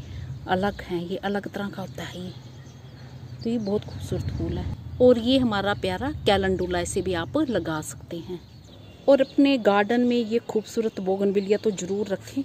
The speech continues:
ये पूरा साल भर ही, अ, खिलता रहता है। और सर्दियों में भी ये देखिए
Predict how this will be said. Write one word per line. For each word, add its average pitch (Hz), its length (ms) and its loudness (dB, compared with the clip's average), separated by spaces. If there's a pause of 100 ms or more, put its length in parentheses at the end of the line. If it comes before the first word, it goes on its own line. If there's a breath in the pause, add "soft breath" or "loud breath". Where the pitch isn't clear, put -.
(360 loud breath)
ये - 120 -6
पूरा 254 240 2
साल 220 460 0
भर 226 160 0
ही, 240 220 0
अ, - 920 -8
खिलता 175 320 0
रहता 165 280 -4
है। 175 240 -8 (260)
और 190 180 0
सर्दियों 214 440 0
में 226 180 0
भी 214 120 -4
ये 190 180 2
देखिए 202 340 -2